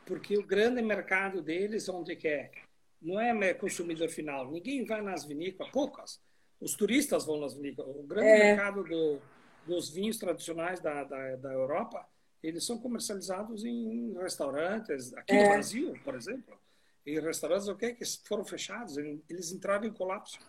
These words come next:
Speaker 2: É.
Speaker 1: Colapso mesmo.
Speaker 2: É.
Speaker 1: Então, e hoje a crise na Europa, nos Estados Unidos também, em qualquer parte do, até na Austrália mesmo, que os vinhos que são exportados para o mundo inteiro, que vão para os mercados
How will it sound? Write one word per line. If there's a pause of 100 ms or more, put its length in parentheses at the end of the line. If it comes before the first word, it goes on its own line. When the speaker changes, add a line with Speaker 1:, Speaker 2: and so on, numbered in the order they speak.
(140)
Speaker 2:
É.
Speaker 1:
Colapso
mesmo. (340)
Speaker 2:
É.
Speaker 1:
Então,
e
hoje
a
crise
na
Europa,
nos
Estados
Unidos
também, (360)
em
qualquer
parte
do, (260)
até
na
Austrália
mesmo,
que
os
vinhos
que
são (340)
exportados
para
o
mundo
inteiro,
que
vão
para
os
mercados